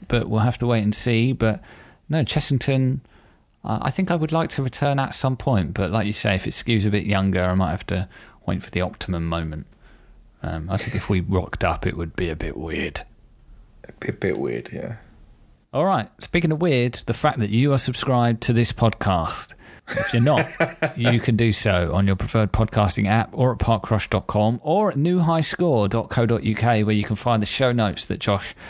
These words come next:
Speaker 1: spoke of each and every week. You can also follow us at Park Rush Podcast on Twitter, where you can see some delightful pictures of some fantastic stickers with which I've decorated my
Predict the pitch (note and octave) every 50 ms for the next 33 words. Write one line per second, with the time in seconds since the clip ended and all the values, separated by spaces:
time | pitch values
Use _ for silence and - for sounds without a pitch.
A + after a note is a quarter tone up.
0 | - - - - - - - A#2 G#2+ G2 - - G#2+ G#2+ G2+ - - - - -
1 | - _ - D3 - - - - A#2+ A#2 A#2 G#2 G#2 G2+ G2 A#2 A2+ B2+ - -
2 | - - - A#2 A#2+ G#2+ - - G#2+ - - A#2+ A#2 G#2+ G#2+ G#2+ - - - B2+
3 | - - - - - B2 A#2+ - - - A2 - - - - B2 A#2+ - - -
4 | A2 G#2 G#2+ G#2 - - - - - - - - - A2 G#2+ G#2+ - - - D3
5 | - - A2+ G#2 G#2 G#2+ A2+ A#2 G#2+ B2 B2+ - A#2 A2 - A#2 A#2+ B2 C#3 F3
6 | F#3+ F#3+ - - - G#2 G2+ - D3+ D3 - - - G2 G2 G2 F#2+ - - -
7 | G2+ F#2+ - A2+ G#2 - - - B2+ - - A2+ - - - - - - - -
8 | - F#2 F2+ - - - - - - - A#2 A2 - G#2 - - - G#2 G#2 G2+
9 | - - B2 - - - G#2+ G#2 - - - - G2 F#2+ -